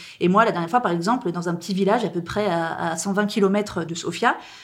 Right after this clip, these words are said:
euh, j'ai croisé un homme de, de soixante-quinze ans qui me disait que, qu'il avait l'impression de devenir fou, en fait, euh, à force d'être seul et de ne plus parler qu'à ses poules et à ses chiens.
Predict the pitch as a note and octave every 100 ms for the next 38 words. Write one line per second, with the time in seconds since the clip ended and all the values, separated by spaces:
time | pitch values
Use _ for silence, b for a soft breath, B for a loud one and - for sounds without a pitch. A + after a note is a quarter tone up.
0 | B E3+ E3+ E3 E3 E3 G3 G3+ F#3+ G#3+
1 | F#3+ A#3 G3+ F#3 E3+ E3+ F#3+ G#3 G3+ F3+
2 | C4+ - F#3+ F3+ B3 C4+ G#3 F3+ F3 F3
3 | B B - F#3+ F#3 G3+ - G#3 C4+ G#3+
4 | G3+ G3+ - B3 B3 F3 F3 E3 E3 E3
5 | E3+ E3+ G3 F3+ F3 - B3 A#3+ B B
6 | B F3+ F#3+ G3 B3+ A#3+ G3+ A#3+ C4 G3
7 | G#3 F3+ G#3 C4 G3 F3+ G3+ - F#3